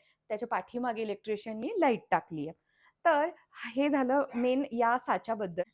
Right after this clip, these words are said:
अजून एक सगळ्यात महत्त्वाचं की या ज्या तुम्हाला घंट्या दिसतायत, तर या घंट्या महाप्लाय नावाचं एक शॉप आहे टिम्बर मार्केटमध्ये. अ, ते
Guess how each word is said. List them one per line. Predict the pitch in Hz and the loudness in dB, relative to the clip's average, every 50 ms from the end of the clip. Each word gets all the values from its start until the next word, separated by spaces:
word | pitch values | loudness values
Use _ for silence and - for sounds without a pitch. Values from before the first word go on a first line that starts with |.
| _ _ | _ _
अजून | 254 262 240 285 330 | 4 4 4 4 0
एक | 349 359 359 | 0 0 -2
सगळ्यात | - 302 269 277 294 311 | -2 0 0 0 0 2
महत्त्वाचं | 311 285 277 254 269 247 240 208 - - 226 | 0 0 0 0 0 0 0 0 0 -2 -2
की | 254 - 311 302 | -2 0 0 2
या | 285 254 254 269 | 4 6 6 6
ज्या | 254 302 | 6 4
तुम्हाला | 294 302 277 285 269 285 | 2 4 2 2 2 2
घंट्या | 262 294 277 233 214 - 226 226 | 2 2 0 0 0 0 0 2
दिसतायत, | 247 226 - - - 160 156 160 - _ _ _ _ _ _ _ _ | 2 0 0 -2 -4 -6 -8 -8 -10 _ _ _ _ _ _ _ _
तर | 254 | -2
या | 262 262 262 262 311 | 2 4 6 6 6
घंट्या | 311 330 302 262 240 - 240 240 254 | 6 4 2 2 2 2 0 0 0
महाप्लाय | 240 240 285 330 330 - - 311 262 214 208 202 233 330 - _ _ _ _ _ | 0 -2 -2 -4 -4 -4 -2 0 2 2 2 0 -2 -6 -10 _ _ _ _ _
नावाचं | 240 240 226 220 220 226 226 - 294 | -2 0 2 2 0 0 0 -2 -4
एक | 254 - - - | -2 -4 -6 -6
शॉप | - - - 247 233 254 254 | -6 0 4 4 4 4 4
आहे | 254 208 190 180 180 233 294 - _ _ - _ _ - | 2 0 0 -4 -6 -6 -6 -10 _ _ -20 _ _ 0
टिम्बर | 359 330 320 339 392 370 | 2 4 6 6 6 6
मार्केटमध्ये. | 320 214 185 180 - 180 175 180 175 165 170 185 294 - _ _ | 4 0 -2 -2 -6 -6 -6 -4 -2 -2 -2 -2 -4 -6 _ _
अ, | - 254 | -2 -2
ते | 247 - - 349 | -2 0 -4 -6